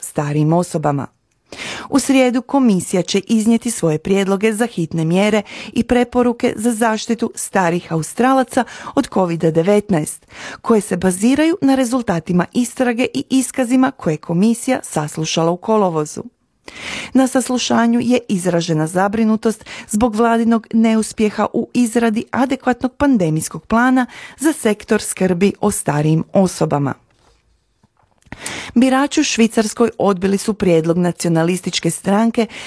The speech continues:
da ograniči broj građana Europske unije kojima je dopušteno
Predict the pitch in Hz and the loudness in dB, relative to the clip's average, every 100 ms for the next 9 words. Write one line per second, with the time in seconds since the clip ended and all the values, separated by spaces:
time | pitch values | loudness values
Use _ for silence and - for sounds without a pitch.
0 | - 220 240 233 240 240 240 - 208 190 | -4 0 0 0 0 0 -2 -2 -2 0
1 | 202 196 180 175 165 180 175 - 170 156 | 0 0 0 -2 -2 -2 -2 -2 -2 0
2 | 156 - - - 233 233 240 214 196 - | 0 -4 -10 -4 0 2 2 0 -2 -14
3 | - - - 269 262 262 214 190 185 190 | -20 -6 0 2 2 0 0 -2 -4 -6
4 | - 208 202 | -2 0 0